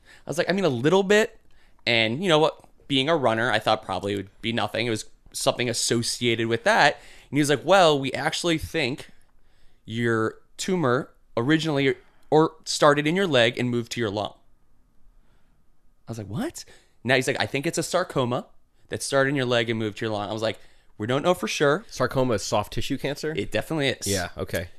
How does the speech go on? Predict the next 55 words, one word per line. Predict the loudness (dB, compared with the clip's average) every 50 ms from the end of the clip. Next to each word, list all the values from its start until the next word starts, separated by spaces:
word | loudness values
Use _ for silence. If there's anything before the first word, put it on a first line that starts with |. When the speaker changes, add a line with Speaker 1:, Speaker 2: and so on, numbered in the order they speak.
| -12
Speaker 1:
It's | -10 -10
bone | -8 -8 -8 -6 0 4 6 6 6 6 4
or | 4 2 2 0
soft | 0 -2 -4 -4 -4 -6
tissue. | -8 -10 -8 -6 -6
Speaker 2:
Uh-huh. | -4 -2 -2 -4 -4 -8 -14 -20 -20 -20 -16
Speaker 1:
So | -12 -2 2 4 6 6 6
I | 4
was | 4 2
like, | 0 -2 -2 -4 0 2
"All | 2
right, | 2 4
that's | 2 2 2 2
great, | -2 0 0 2 2 0 -2 -2
wonderful." | 0 0 0 0 -2 -6 -6 -8 -10 -10 -12 -16 -20 -20 -20 -20 -20 -20 -20 -20 -20 -20 -20 -20 -10 -2 2
Uh, | 4 4 6
and | 6 4 2
it | 0
could | 2 0 0 2
be | 2 0
this | 0 0 -2 -2
thing | -4 -4 -4 0
called | 0 0 -2 -2
Ewing's | -4 -2 -2 0 0 2 0 0 -2 -4
sarcoma, | -4 -8 -4 -2 -2 -2 -2 -4 -6 -6 -6 -10 -12 -14 -10 -10
which | -10 -6 -6
is | -6 -6 -6
the | -6 -8 -8
type | -6 -4 -6 -6
of, | -6 -8 -10 -12 -18 -18 -2
the | -2 0
more | 2 2 2 2
specific | 0 -2 -4 -6 -6 -4 -4 -4 -6 -2
kind. | -2 0 0 0 -2 -4 -8 -14 -20 -14 -2 0
We | 2 6
won't | 6 6 6 6
know | 4 2 2
until | 2 2 0 -2
we | -2 -2 -4
get | 2 4 4 4 4 2 -6
some | -6 -6 -6 -6 -4
results | -4 0 4 4 4 4 2
back | 0 0 0 0 -4
from, | -6 -6 -4 -4 -4
uh, | -6 -6 -6 -8 -10 -20 _ _ -6
about, | -6 -4 -2 -4
like, | -6 -6 -8 _
going | -2 -2 0 0 0
out | -2 -4 -2
to | -2 -2
the | -2
molecular | 0 -2 -2 -2 -2 -2 -4 -4 -4
level | -2 -2 -2 -2 -2 -4 -4
of | -4 -4 -6
this | -8 -6 -6 -8